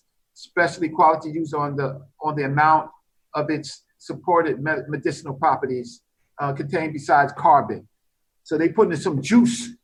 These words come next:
on the black soot, the medicine, so that they can put it under their eyes, but nevertheless,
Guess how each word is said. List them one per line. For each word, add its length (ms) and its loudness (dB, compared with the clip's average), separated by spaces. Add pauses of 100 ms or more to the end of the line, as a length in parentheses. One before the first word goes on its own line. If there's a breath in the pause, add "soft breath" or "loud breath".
(340)
on 220 0
the 100 2
black 420 4
soot, 420 -2 (140)
the 80 -4
medicine, 600 0 (360)
so 160 -4
that 120 0
they 100 2
can 120 -10
put 160 2
it 100 4
under 200 0
their 180 0
eyes, 540 6
but 120 -6
nevertheless, 680 2